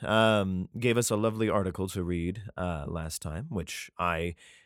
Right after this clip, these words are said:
I read aloud to you all, and, uh, answered to into this, uh, this podcast.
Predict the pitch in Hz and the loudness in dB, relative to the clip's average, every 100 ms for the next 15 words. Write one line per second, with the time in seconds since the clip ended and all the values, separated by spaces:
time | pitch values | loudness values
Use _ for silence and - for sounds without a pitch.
0 | _ - 98 85 82 87 82 85 - 85 | _ 2 2 2 0 0 -2 -4 -4 -2
1 | 90 90 185 202 - 80 98 113 120 131 | 2 2 2 -2 -10 -4 0 2 2 0
2 | 131 135 135 135 143 143 135 147 135 - | 0 4 4 4 2 0 0 -2 -2 0
3 | 156 151 147 139 147 143 - 156 156 151 | 2 2 -2 -2 -2 -2 0 0 2 0
4 | 175 - 180 202 160 73 - - - | 0 -2 0 -4 -4 -8 -8 -12 -14